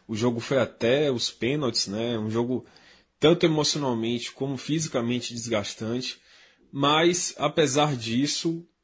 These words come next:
eu acho que o Mancini vai repetir o time, repetir a escalação que venceu o Inter por um a zero.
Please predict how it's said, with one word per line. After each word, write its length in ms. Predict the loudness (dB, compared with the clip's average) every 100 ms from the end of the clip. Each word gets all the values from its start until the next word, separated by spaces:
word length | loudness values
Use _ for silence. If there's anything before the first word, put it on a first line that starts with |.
| -4
eu 180 | 0 2
acho 440 | 2 0 -4 -8
que 160 | -6 -4
o 200 | -4 -2
Mancini 480 | -2 -2 -4 -4 -4
vai 380 | 0 0 -2 -6
repetir 600 | -4 -4 -2 -4 -4 -2
o 20 | -4
time, 380 | -4 -4 -2
repetir 420 | -2 -2 -4 -4 -4
a 40 |
escalação 640 | -2 -2 -2 -4 -6 -6 -10 _ _ _ -8
que 140 | -4
venceu 400 | -2 0 2 2
o 40 |
Inter 280 | 0 -2 -6
por 140 | -6 -4
um 120 | -2
a 80 | -2
zero. 460 | -2 0 0 -2